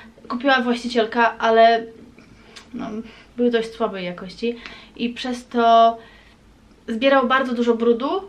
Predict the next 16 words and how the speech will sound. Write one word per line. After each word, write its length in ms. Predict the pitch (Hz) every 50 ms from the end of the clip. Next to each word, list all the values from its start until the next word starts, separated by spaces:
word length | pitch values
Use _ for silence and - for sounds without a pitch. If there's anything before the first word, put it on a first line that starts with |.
| - _ _ _ -
a 180 | 233 233 240
że 200 | 233 240 240 233
miał 180 | 247 247 240 233
te 100 | 240 233
frędzelki, 540 | - - 240 240 240 254 247 269 247 247 240
to 80 | 233
ciężko 300 | 226 226 220 - - 226
było 220 | 202 196 180 180 180
go 100 | 190 180
wyczyścić. 480 | 190 185 - - 185 - - - -
A 100 | - 247
to 120 | 240 302 302
jest 120 | 302 -
taki 460 | 285 277 - 254 262 262 247 240 247 -
krótkowłosy 1040 | - 294 294 294 277 - - - - 254 240 233 240 240 247 247 247 240 233 226
dywan. 540 | - 220 226 226 220 226 220 214 214 214